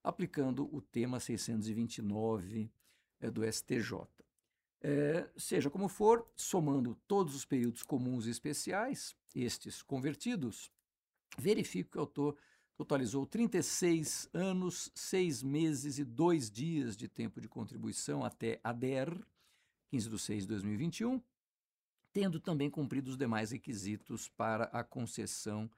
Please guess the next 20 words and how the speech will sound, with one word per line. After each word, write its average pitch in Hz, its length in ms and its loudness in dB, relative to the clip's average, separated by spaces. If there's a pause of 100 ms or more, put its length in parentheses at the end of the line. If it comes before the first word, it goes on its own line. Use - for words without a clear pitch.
(440)
do 123 160 -4
benefício, 165 880 -2 (500)
é, 143 200 0
inclusive 156 340 6
antes 151 320 8
da, 123 380 4 (180)
é, 123 360 -2
emenda 117 440 -2
constitucional 107 520 0
cento 113 440 -2
e 110 80 -4
três. - 600 -10
Faz - 220 2
jus, 120 200 -4
portanto, 196 420 -4
a 170 40 -4
aposentadoria 131 400 -2
por 117 160 -8
tempo - 300 -6
de 104 200 -8